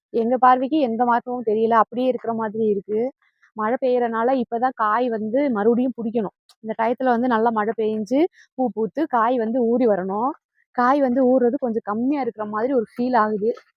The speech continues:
சரி, என்ன பண்ணான்னு தெரியல. நம்மளுக்கு கிடைக்கிறது தானே நம்மளுக்கு கிடைக்கும், நம்மளுக்கு கிடைக்க வேண்டியது கிடைக்காம போகாது இல்லையா அப்படின்னு நினைச்சிட்டு ஆறுதல் நம்மளுக்கே நம்ம சொல்லிட்டு இருக்கணும்.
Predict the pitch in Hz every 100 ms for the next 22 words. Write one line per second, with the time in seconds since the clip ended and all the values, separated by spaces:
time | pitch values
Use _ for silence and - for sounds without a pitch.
0 | _ - _ _ _ _ _ - 208 196
1 | 220 240 233 240 226 214 226 214 _ _
2 | _ _ _ - 202 240 277 - 262 262
3 | 294 277 285 247 233 208 220 190 214 _
4 | _ - 220 220 247 262 294 277 277 294
5 | 233 220 240 247 214 208 220 214 196 202
6 | 190 196 _ 320 214 208 214 202 202 -
7 | 370 - - - - 220 262 294 277 233
8 | 220 233 233 302 269 214 214 220 220 233
9 | 240 190 196 -